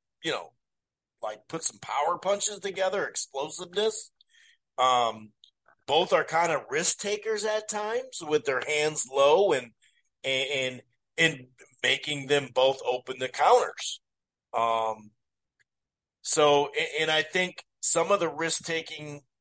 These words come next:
that they, it's funny because both of 'em have some, some good footwork where you're like, "Oh, wow." And some just, like, bad habits, whether it's offense or defense,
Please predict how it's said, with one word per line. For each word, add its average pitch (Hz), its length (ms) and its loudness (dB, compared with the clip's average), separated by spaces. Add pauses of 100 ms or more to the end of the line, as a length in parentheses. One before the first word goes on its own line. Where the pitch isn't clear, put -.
(500)
that 147 220 4
they, 147 120 2
it's 156 240 -2
funny 262 280 8
because 170 440 0 (400)
both 254 260 2
of 269 120 0
'em 196 80 -8
have 196 400 -2
some, - 340 0 (140)
some - 240 -4 (100)
good 214 260 2
footwork - 560 -2
where 147 140 -10
you're 135 140 -2
like, 117 220 -2
"Oh, 143 200 0
wow." 120 360 -2 (440)
And 190 500 0 (300)
some 202 260 0
just, 202 320 2
like, 175 300 0
bad 165 300 0
habits, 170 720 -2 (380)
whether 151 260 2
it's 143 160 -2 (200)
offense 151 380 0
or 226 180 4
defense, - 720 -16